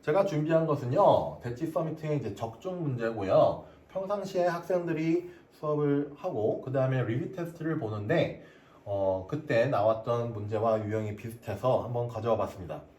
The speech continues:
어법상 올바른 것의 개수는 the girls will good at listening to others. 여기 같은 경우는 will 다음에 뭘 써야 되죠? 동사 원형 써야 되죠? 그래서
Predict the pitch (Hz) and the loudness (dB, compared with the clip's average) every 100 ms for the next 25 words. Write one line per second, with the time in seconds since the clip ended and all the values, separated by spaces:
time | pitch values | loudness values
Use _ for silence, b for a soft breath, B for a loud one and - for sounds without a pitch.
0 | - _ B B B B - 113 233 226 | -20 _ B B B B -4 -2 0 -2
1 | - 233 208 143 151 165 165 151 185 123 | -2 -2 2 2 4 4 4 0 -2 -4
2 | 117 - 127 131 131 110 87 85 B B | -6 -4 -2 0 2 0 -4 -10 B B
3 | B 139 135 - 165 190 - 185 147 113 | B -4 -2 0 2 2 0 -2 0 2
4 | 123 160 165 - 151 151 151 147 - 147 | 2 2 0 -2 4 6 4 0 -6 -4
5 | 139 - 147 139 117 98 - 117 147 175 | -4 -4 0 0 0 -4 -8 -6 -4 -2
6 | 214 226 202 196 160 127 147 175 180 156 | -4 -4 -2 -2 0 2 4 4 6 4
7 | 151 151 113 113 147 120 113 175 - 135 | 4 0 0 0 -2 -2 -2 -2 -2 -4
8 | 147 160 156 110 127 139 135 110 101 147 | -2 0 2 2 2 0 -2 -4 0 2
9 | - - 104 104 120 185 | 2 -2 -8 -2 -2 -2